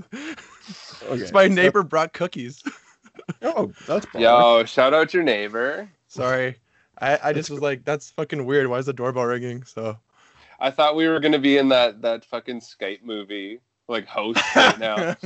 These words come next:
Speaker 1: Yeah. Um, okay, I'll just wrap up my thoughts on The Empty Man. So,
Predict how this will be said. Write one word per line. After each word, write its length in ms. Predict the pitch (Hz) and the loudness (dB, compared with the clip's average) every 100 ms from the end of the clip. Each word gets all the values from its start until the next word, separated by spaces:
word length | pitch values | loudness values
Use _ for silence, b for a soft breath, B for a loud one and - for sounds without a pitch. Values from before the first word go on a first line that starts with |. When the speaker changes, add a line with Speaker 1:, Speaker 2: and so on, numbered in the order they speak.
| 147 160 | -10 -8
Speaker 1:
Yeah. 260 | 120 165 - 254 269 - 170 156 - _ - _ - B B B - | -6 -6 -8 -16 -20 -18 -16 -16 -18 _ -20 _ -20 B B B -2
Um, 460 | 135 135 135 131 - | 2 4 4 2 -4
okay, 180 | - 139 | 0 4
I'll 200 | 127 127 | 4 4
just 240 | 143 139 131 | 0 -4 -10
wrap 320 | 123 117 117 | 0 0 0
up 100 | 123 | 0
my 140 | 110 | -2
thoughts 300 | 104 104 101 | -2 -2 -2
on 120 | 113 104 | -2 -2
The 100 | 98 | -4
Empty 220 | 101 113 | -4 -4
Man. 220 | 98 98 | -2 -4
So, 120 | 127 | -2